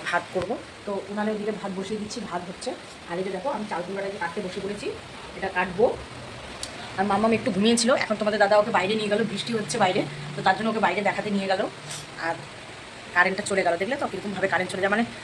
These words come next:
ঝড় বৃষ্টি হোক বা নাই হোক, তার আগে কারেন্ট চলে যায়। সারাদিন তো মানে কতবার যে যায়, কিছু বলারই ভাষা নেই। তো এখন এটাই রান্না করে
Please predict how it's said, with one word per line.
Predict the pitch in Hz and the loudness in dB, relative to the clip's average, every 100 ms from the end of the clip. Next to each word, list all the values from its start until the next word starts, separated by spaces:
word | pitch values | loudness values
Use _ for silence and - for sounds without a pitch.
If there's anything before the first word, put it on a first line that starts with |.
| - | 0
ঝড় | 208 233 | 6 6
বৃষ্টি | 269 - 220 | 6 2 4
হোক | 240 254 | 6 6
বা | 254 | 6
নাই | 247 | 6
হোক, | 302 262 | 4 4
তার | 214 | 4
আগে | 226 233 | 4 0
কারেন্ট | 190 180 | -2 -4
চলে | 180 | -4
যায়। | - | 2
সারাদিন | 233 277 294 | 2 2 0
তো | 311 | 2
মানে | 294 285 | 2 0
কতবার | 233 254 247 | 2 6 6
যে | 254 | 8
যায়, | 240 233 | 6 6
কিছু | 220 | 2
বলারই | 202 220 | 4 4
ভাষা | 190 202 | 2 -2
নেই। | 196 - - - - - - | -4 -8 -12 -12 -12 -10 2
তো | 214 196 | 6 6
এখন | 233 247 226 | 6 0 2
এটাই | 247 233 | 6 8
রান্না | 214 | 8
করে | 226 | 4